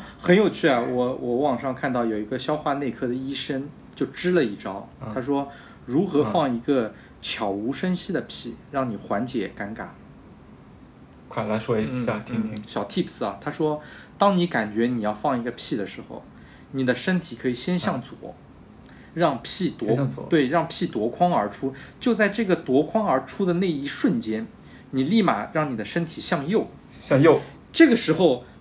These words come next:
Speaker 1: 屁呢，通常是来不及反应的，然后再立马向左，
Speaker 2: <laughs>
Speaker 1: 这种俗称摇摆放屁法，<laughs> 可以让你放出一个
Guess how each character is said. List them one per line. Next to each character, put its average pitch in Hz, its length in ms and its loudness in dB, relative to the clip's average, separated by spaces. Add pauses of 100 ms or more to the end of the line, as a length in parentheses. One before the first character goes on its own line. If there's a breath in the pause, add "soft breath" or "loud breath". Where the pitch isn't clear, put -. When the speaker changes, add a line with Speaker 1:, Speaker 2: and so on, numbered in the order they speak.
(120)
Speaker 1:
屁 - 240 0
呢， 151 240 6
通 202 220 0
常 165 120 2
是 156 120 -2
来 123 240 2
不 208 80 4
及 185 160 -4
反 180 340 -2
应 175 160 4
的， 98 200 -2 (600 loud breath)
然 196 160 2
后 233 80 6
再 311 220 4
立 214 120 6
马 165 160 4
向 - 260 4
左， 107 280 -6 (160)
Speaker 2:
<laughs> - 180 -20
Speaker 1:
这 220 120 0
种 165 160 4
俗 - 360 -4
称 208 360 2 (260 loud breath)
摇 120 320 4
摆 - 220 2
放 139 240 -4
屁 - 180 -6
法， - 140 -10 (2250 loud breath)
<laughs> 196 240 4
可 190 180 6
以 220 100 6
让 180 220 4
你 127 60 -4
放 147 260 0
出 139 160 -2
一 127 160 0
个 131 300 2